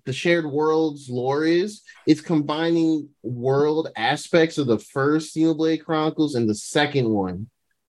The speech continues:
where, like, they're, they're, like, these land masses based off of, like, big, gigantic creatures that have, like, their own biomes and stuff. But in this case, it's like, <clears throat> it's like half of it's like a, a carcass of, like, a,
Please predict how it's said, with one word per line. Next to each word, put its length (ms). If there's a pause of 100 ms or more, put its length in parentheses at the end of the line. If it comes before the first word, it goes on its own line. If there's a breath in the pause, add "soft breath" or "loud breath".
(160)
where, 140
like, 220
they're, 200
they're, 180
like, 180
these 340
land 460
masses 560
based 340
off 240
of, 80
like, 240 (180)
big, 380 (140)
gigantic 720 (920)
creatures 640
that 200
have, 180
like, 140
their 100
own 100
biomes 440
and 100
stuff. 340
But 140
in 80
this 160
case, 220
it's 120
like, 320 (300 loud breath)
<clears throat> 320
it's 560
like 320 (100)
half 300
of 120
it's 220
like 200
a, 280 (220)
a 60
carcass 600
of, 140
like, 240
a, 380